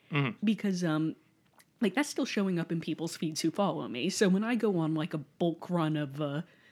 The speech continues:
Speaker 2: "Let's, let's tweet this silly question at every corporation," it's showing up on people's feeds, and I don't
Speaker 1: Mm-hmm.
Speaker 2: wanna overwhelm them.
Speaker 1: Okay. What is your, we probably should have mentioned this in the beginning, but what is your Twitter handle so that people can follow you and play along?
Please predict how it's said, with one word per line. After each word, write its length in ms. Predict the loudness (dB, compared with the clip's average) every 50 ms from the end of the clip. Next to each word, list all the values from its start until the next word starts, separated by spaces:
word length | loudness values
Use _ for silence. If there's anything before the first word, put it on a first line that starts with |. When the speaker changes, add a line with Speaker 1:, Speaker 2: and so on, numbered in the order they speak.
| -10 _
Speaker 2:
"Let's, 240 | -6 -6 -6 -8 -10 -14 -6 -4
let's 220 | -2 -2 -2 -6 -6
tweet 260 | -2 -2 -2 0 0
this 140 | -2 -2 0
silly 200 | 0 0 0 0
question 400 | 0 -2 -4 -2 -2 -2 0 0
at 100 | 0 0
every 180 | 0 0 -2 0
corporation," 760 | 0 0 0 2 2 2 4 4 4 2 2 2 2 2
it's 240 | 0 -2 -4 -8 -10 -12 _ _ -20 -14 -10
showing 460 | -8 -2 2 4 6 6 6 6 4
up 160 | 2 0 -2 -4
on 120 | -4 -4
people's 360 | -4 -6 -6 -4 -6 -6 -6 -6
feeds, 360 | -6 -4 -2 0 0 0 2
and 100 | 2 4
I 60 | 4
don't 140 | 4 4 4 4
Speaker 1:
Mm-hmm. 100 | 6 6
Speaker 2:
wanna 240 | 6 4 2 0 0 2
overwhelm 680 | 2 2 2 0 -2 -2 -2 -2 -2 -4 -4 -6 -6 -6
them. 300 | -4 2 4 4 4 4 0 -10 _ _ -16 _ 0
Speaker 1:
Okay. 320 | 0 2 4 4 2 2 0 0 6
What 160 | 8 8 8
is 100 | 8 6
your, 200 | 4 2 -2 -6 -8 -8 -10 -14 _ _ _ -20 -20 0 _
we 80 | 6 8
probably 260 | 10 10 10 8 6
should 140 | 6 4 6
have 60 | 6
mentioned 240 | 6 6 6 4 2
this 120 | 2 0
in 100 | 0 0 0
the 40 | 0
beginning, 300 | 4 4 6 6 6 4
but 60 | 4
what 140 | 4 6 6
is 140 | 6 4 4
your 160 | 2 0 0
Twitter 300 | 2 2 4 4 6 6
handle 280 | 6 4 4 4 2 2
so 80 | 2 0
that 80 | 0 0
people 200 | 0 0 0 -2
can 100 | -4 -2
follow 240 | -2 0 2 2 2
you 180 | 2 0 0 0
and 100 | 0 0
play 100 | 0 0
along? 300 | 0 0 -2 -2 -4